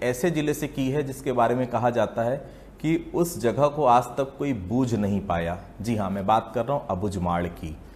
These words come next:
ऐसे अधिकारी से जिनका ये मानना है कि प्रशासन जितना लोगों के नज़दीक जाएगा, जनता का विश्वास उतना ज़्यादा प्रशासन और सरकार पर रहेगा। तो जी हाँ, मैं बहुत बहुत स्वागत करता हूँ दो हज़ार चौदह बैच के आईएएस अधिकारी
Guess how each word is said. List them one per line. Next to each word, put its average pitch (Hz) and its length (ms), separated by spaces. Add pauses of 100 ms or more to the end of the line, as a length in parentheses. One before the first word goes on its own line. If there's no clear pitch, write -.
(280)
ऐसे 131 260
अधिकारी 165 420
से 180 220
जिनका 147 360
ये 160 120
मानना 113 480
है 151 160
कि 151 120
प्रशासन 120 600
जितना 135 360
लोगों 123 340
के 147 140
नज़दीक 113 560
जाएगा, 110 460 (420)
जनता 113 400
का 135 120
विश्वास 117 720
उतना 160 340
ज़्यादा 98 320 (360)
प्रशासन 110 680
और 113 100
सरकार 101 540
पर 85 160
रहेगा। 85 300
तो 90 120
जी 117 140
हाँ, 170 260 (240)
मैं 98 80 (100)
बहुत 113 160
बहुत 131 200
स्वागत - 320
करता 131 220
हूँ 143 120
दो 110 100
हज़ार 113 180
चौदह 110 300
बैच 113 220
के 120 220 (280)
आईएएस 104 300
अधिकारी 107 420